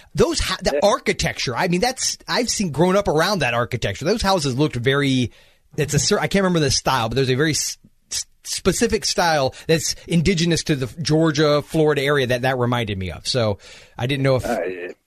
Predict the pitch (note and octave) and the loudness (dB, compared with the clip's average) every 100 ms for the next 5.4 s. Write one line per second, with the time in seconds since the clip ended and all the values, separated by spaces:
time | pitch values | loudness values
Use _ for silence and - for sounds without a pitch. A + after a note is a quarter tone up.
0 | _ _ _ A#2+ C3 A2 B2 G2 F2+ - | _ _ _ 2 4 4 0 0 0 -2
1 | D#2+ E2 D#2 - D#2 C#2 - - _ _ | -4 -4 -4 -6 -8 -8 -10 -16 _ _
2 | _ _ - C#2 - - - F3 F#3 F3+ | _ _ -20 -20 -20 -18 0 0 2 2
3 | G3 G3+ B3 A#3 C3+ - A#3+ D3+ G2+ A2 | 2 2 2 0 0 0 2 0 0 0
4 | C3 B2 E3+ - D#3+ B2+ A#2+ - D#3 D#3+ | 0 -2 -2 0 0 -2 -4 -2 0 0
5 | D#3 C3 A#2 | 0 0 0